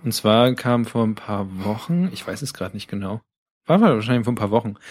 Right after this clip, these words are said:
diese Nachricht, oder letzte Woche, Bremen will Cannabis legalisieren. Was ich für meinen Teil einfach gut finde, weil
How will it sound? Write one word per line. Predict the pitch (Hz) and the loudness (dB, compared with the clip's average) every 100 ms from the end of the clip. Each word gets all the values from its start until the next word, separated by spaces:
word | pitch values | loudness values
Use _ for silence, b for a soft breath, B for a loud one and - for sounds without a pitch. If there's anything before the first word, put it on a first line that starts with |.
| B B | B B
diese | - 117 | -2 2
Nachricht, | 117 123 139 - | 4 4 0 -4
oder | 98 | -2
letzte | 117 - 127 | -2 0 -2
Woche, | 113 120 | 0 -4
Bremen | 110 143 185 151 | 2 4 4 6
will | 143 | 4
Cannabis | 143 175 156 110 - | 4 2 2 2 0
legalisieren. | 117 104 101 98 92 98 _ _ _ _ _ - - B B B B - - _ _ _ | 0 0 -2 -4 -6 -8 _ _ _ _ _ -20 -20 B B B B -14 -14 _ _ _
Was | 147 170 - - - _ _ - | -2 -2 -4 -10 -16 _ _ 4
ich | 185 262 - - - | 6 6 0 -14 -16
für | - 110 | -4 0
meinen | 104 98 101 104 | 2 4 2 0
Teil | - 120 160 220 - _ _ _ | 2 2 2 -2 -10 _ _ _
einfach | - 110 113 - | 0 2 0 -4
gut | 113 113 | -8 -2
finde, | 135 147 214 165 110 | 0 2 2 0 4
weil | 107 104 101 104 | 6 6 6 2